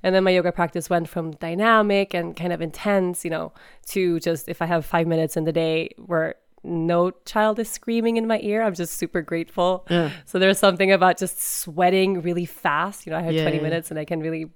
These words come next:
Speaker 1: break a sweat. I kinda, I kind of love that. But something that I find, and this is something that I, I talk on the, on the show about a lot, that for someone who is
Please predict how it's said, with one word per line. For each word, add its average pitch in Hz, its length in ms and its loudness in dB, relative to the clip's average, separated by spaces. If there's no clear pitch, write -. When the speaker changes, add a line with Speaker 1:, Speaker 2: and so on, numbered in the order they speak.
Speaker 1:
break 160 200 -6
a 151 60 -6
sweat. - 360 -2
I - 40 -20
kinda, 156 400 -6
I - 80 -16
kind 156 220 -10
of 156 140 -8
love 156 180 -8
that. 156 340 -6
But 220 260 6
something 254 400 4
that 196 200 4
I 190 120 0
find, 208 360 2
and 208 120 2
this 214 120 0
is 226 100 0
something 185 280 0
that 175 160 -2
I, 170 160 -4
I 165 60 -8
talk - 260 0
on 160 140 -2
the, - 160 -8
on 170 80 -2
the 165 80 -2
show - 200 2
about 160 200 2
a 160 80 0
lot, 165 400 6
that 165 180 -2
for 165 80 -2
someone 165 300 0
who 170 100 0
is 160 240 -4